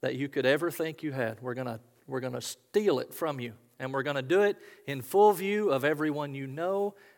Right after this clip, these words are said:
and love." Our hope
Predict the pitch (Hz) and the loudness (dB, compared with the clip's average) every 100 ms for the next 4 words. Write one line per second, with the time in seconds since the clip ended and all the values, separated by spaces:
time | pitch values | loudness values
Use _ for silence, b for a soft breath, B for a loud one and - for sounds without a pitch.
0 | - 127 127 135 165 196 214 202 _ _ | -6 -4 0 2 4 4 0 -6 _ _
1 | _ _ b b b b b _ _ _ | _ _ b b b b b _ _ _
2 | _ _ _ _ _ _ _ _ _ _ | _ _ _ _ _ _ _ _ _ _
3 | _ _ _ _ _ - 123 113 185 202 | _ _ _ _ _ -8 -8 0 4 4